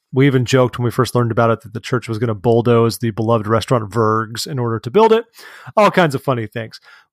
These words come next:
But the church actually released more photos about the entire development around it, which is way more involved than you might have assumed. This is not just gonna be a temple. The church is actually going to build,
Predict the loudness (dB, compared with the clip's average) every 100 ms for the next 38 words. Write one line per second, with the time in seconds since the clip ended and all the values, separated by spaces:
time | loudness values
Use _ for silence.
0 | -8 2 2 2 -4 -2 -2 -2 0 -2
1 | 0 -2 0 0 0 -4 -4 0 0 2
2 | 2 2 0 -2 -2 -4 -2 0 2 0
3 | 0 2 2 -2 -6 -6 -6 -4 -4 -4
4 | -4 -2 -2 -2 -2 2 4 4 2 -2
5 | -2 0 2 2 0 -8 -4 -4 -4 -6
6 | -2 0 0 0 -2 0 2 0 -2 -2
7 | 0 0 0 0 -2 -2 -4 -2 -4 0
8 | 0 0 -2 0 0 0 -4 -6 -2 2
9 | 0